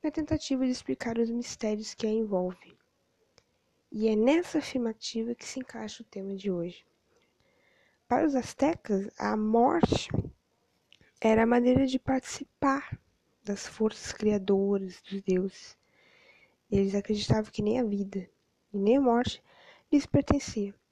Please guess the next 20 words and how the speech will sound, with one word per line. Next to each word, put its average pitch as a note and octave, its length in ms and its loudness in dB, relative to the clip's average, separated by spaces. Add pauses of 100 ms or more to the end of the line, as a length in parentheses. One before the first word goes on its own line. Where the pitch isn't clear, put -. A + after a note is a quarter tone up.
(260)
Tudo - 160 -6
era D#4+ 100 4
capricho - 560 -2
dos C4 220 -4
deuses. G3 520 -6 (720)
E A#3+ 140 0
sua - 200 -2
ligação D4 840 2
com A3 120 -8
a G#3 40 -4
natureza G#3+ 1000 0
tornava A#3 360 2
ainda C4 160 2
mais E4+ 220 -2
forte - 380 -2
esse - 180 -8
relacionamento C4 920 -4
com - 140 -12
a G3 40 -8
morte. - 540 -12